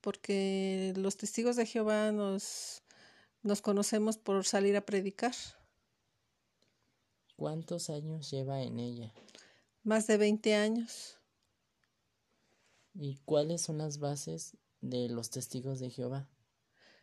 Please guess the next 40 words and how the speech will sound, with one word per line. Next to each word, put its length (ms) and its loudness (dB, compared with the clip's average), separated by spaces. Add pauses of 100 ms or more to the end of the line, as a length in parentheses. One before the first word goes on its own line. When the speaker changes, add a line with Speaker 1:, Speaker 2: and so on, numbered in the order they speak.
(180)
Speaker 1:
Pues 160 6
la 120 8
base 460 6
es 80 4
la 140 6
Biblia, 640 0 (120)
estudiar 460 2
la 120 4
Biblia, 380 0
leer 240 0
la 140 0
Biblia. 500 -2 (1040)
En 120 0
eso 180 -2
nos 160 -2
basamos, 560 -2
en 140 -2
la, 340 -4
en 160 -2
la 120 0
Biblia, 360 -2
la 140 -4
palabra 360 0
de 120 -2
Dios. 420 -4 (1040)
Speaker 2:
¿Cuáles 460 0
son 200 -4
los 180 -6
títulos 640 -4
de 100 -4
las 200 -4
personas 580 -6
miembros 500 -4
de 100 -6
testigo-, 540 -8
de 140 -6
los 160 -6
Testigos 420 -4
de 100 -2
Jehová 400 -4